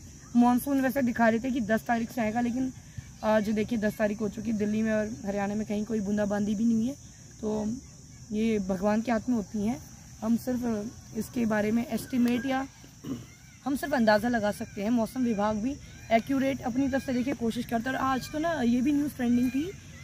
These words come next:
कि श्रीनगर के weather के बारे में मौसम विभाग ने गलत news दे रखी है। तो better है, देखिए मैं भी almost, मुझे लगता है अगर मुझे कुछ plan करना होता है, कहीं बाहर जाना होता है, और जिस time मैं कश्मीर में रहती थी तो मैं ये देखती थी कि, अ, अपने phone में हमेशा check करके जाती थी,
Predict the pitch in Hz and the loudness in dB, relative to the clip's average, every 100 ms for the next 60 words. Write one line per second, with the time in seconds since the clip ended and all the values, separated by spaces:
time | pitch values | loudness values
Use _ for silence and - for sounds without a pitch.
0 | - 285 302 - 262 277 262 269 269 277 | -4 -2 -2 0 2 2 2 0 -2 -4
1 | 277 - 214 226 214 254 277 233 214 214 | -4 -4 0 2 2 0 2 2 4 2
2 | 233 - - - - - 233 240 285 262 | 0 -4 -12 -20 -20 2 2 4 2 4
3 | 220 226 277 262 208 254 277 240 240 240 | 4 2 0 0 0 0 -2 0 4 4
4 | 214 214 208 - 233 226 247 285 320 330 | 2 -2 -4 -8 -8 -4 0 0 0 -6
5 | 311 254 233 254 247 240 294 254 262 262 | -4 -4 0 2 2 2 0 2 0 0
6 | 269 262 254 233 233 254 262 262 285 - | -4 0 -2 0 0 2 0 0 -6 0
7 | 226 226 240 233 220 254 240 202 208 220 | 0 2 0 -2 0 0 2 4 2 2
8 | 214 208 - 220 - - - - 226 262 | 0 -2 -4 -8 -8 -20 -16 0 2 2
9 | 277 294 302 294 - 285 285 277 247 240 | 0 0 0 -4 0 0 2 0 0 -2
10 | 277 302 330 320 330 254 202 220 208 262 | -6 -4 -4 -4 0 -2 -2 -4 -4 -4
11 | 320 - - - - 220 208 226 277 311 | -6 -10 -20 -20 4 8 8 8 0 -2
12 | 277 262 269 294 262 311 226 277 247 311 | -2 0 0 2 0 -2 -4 -8 -6 -8
13 | 277 269 220 - 190 196 196 | -4 -2 -2 -4 -10 -8 -8